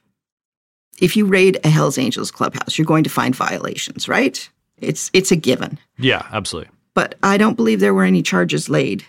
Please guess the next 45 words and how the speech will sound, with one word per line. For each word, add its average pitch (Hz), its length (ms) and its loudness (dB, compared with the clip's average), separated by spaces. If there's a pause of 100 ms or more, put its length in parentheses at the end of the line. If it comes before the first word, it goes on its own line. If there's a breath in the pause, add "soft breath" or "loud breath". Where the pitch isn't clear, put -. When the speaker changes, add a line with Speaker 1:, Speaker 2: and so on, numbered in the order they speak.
(520)
Speaker 1:
and 151 220 4
I 151 80 0
don't 151 240 -4
think 160 280 -2
the, 156 240 -2
the 165 80 -2
clubhouse 151 440 -2
was 151 100 -2
actually 135 340 -4
closed 147 360 -2
down. 165 320 0 (800 loud breath)
Um, 147 500 -2 (1040 loud breath)
so 180 260 2
there 180 120 2
must 180 200 2
have 190 80 -6
been 165 100 2
some 160 180 0
sort - 180 -2
of 151 100 -8
deal 90 220 -2
made. 92 260 -6
And 151 140 2
it - 140 -4
makes 185 340 2
sense 240 380 0
that 202 120 2
if 160 120 -2
they 156 120 2
found 254 400 2
those 151 280 -2
snuff 226 280 0
tapes, - 440 -4
which 156 240 -2
the - 80 0
Hells 147 220 2
Angels, 139 520 -4 (220 soft breath)
Hells 277 180 -2
Angels 190 340 2
did 151 240 0
distribute 131 480 -2
things 92 220 -2
like - 140 -8
snuff - 240 -6
tapes. - 440 -10